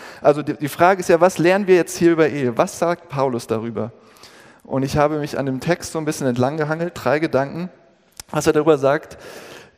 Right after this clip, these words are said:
Erstmal sagt er, "Ordnet euch einander unter." So, damit fängt's an. Erster Vers, "Ordnet euch einander unter."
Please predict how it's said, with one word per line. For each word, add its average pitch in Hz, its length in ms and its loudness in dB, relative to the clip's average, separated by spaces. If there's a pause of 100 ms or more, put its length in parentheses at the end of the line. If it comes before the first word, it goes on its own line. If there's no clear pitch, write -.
Erstmal 156 340 4
sagt 143 260 0
er, 143 160 2
"Ordnet 143 320 2
euch 127 140 -2
einander 120 320 0
unter." 113 320 -6 (460)
So, 127 120 -6
damit 123 300 -2
fängt's 120 340 -4
an. 110 280 -8 (640)
Erster 123 340 -2
Vers, 117 420 -4
"Ordnet 135 280 2
euch 123 160 0
einander 113 340 -2
unter." - 320 -10